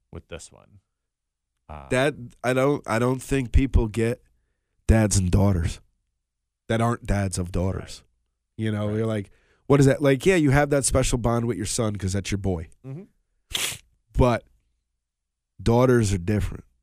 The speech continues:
Speaker 2: I don't
Speaker 1: Yeah, and I was one of four boys.
Speaker 2: Right, I'm one
Speaker 1: So
Speaker 2: of one.
Speaker 1: I,
Speaker 2: So <laughs>
Speaker 1: um, you
Speaker 2: I'm the
Speaker 1: know,
Speaker 2: only idiot.
Speaker 1: understanding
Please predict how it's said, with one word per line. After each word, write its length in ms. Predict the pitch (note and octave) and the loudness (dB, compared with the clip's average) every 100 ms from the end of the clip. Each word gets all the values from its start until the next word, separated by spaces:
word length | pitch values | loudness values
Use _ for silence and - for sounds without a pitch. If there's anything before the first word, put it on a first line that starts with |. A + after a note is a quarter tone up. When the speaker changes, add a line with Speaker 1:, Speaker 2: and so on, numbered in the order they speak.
| _ _ _ _ _ _ _ _ _ _ _ _ | _ _ _ _ _ _ _ _ _ _ _ _
Speaker 2:
I 120 | A2 | 0
don't 200 | B2 A#2 | 2 2
Speaker 1:
Yeah, 140 | B2 G#2 | 2 0
and 100 | A2 | 0
I 80 | C#3 | 0
was 120 | A2 | 0
one 120 | A#2+ | -2
of 60 | A2 | -2
four 220 | A2+ F2+ | -4 -4
boys. 580 | F2 G2+ D2 C#2+ - - | -4 -6 -6 -14 -20 -2
Speaker 2:
Right, 340 | B2 A#2+ G2 - | 0 2 -2 0
I'm 160 | B2+ | 0
one 160 | C3+ C3+ | 2 2
Speaker 1:
So 60 | A#2+ | 2
Speaker 2:
of 240 | G2+ - A2+ | -2 -10 -4
one. 300 | A2 G#2+ F2+ | 0 0 -4
Speaker 1:
I, 320 | F#2 F#2+ F#2 | -8 -10 -12
Speaker 2:
So 180 | - A2 | -6 -2
<laughs> 760 | - - - _ - G3 - - | -2 -6 -16 _ -10 -6 -6 -4
Speaker 1:
um, 600 | F2+ F2 E2 D#2+ D#2+ D#2+ _ _ | -6 -6 -8 -12 -20 _ _ _
you 80 | F#2 | -8
Speaker 2:
I'm 60 | G#2 | -4
the 80 | A2+ | -2
Speaker 1:
know, 80 | |
Speaker 2:
only 260 | C3 A2+ F#2+ | -2 -2 -4
idiot. 280 | F#2 F2+ F#2 _ - _ _ | -6 -8 -10 _ -20 _ _
Speaker 1:
understanding 800 | G2+ G#2+ G#2+ - G#2 G2+ F#2+ | -10 -8 -8 -6 -8 -10 -14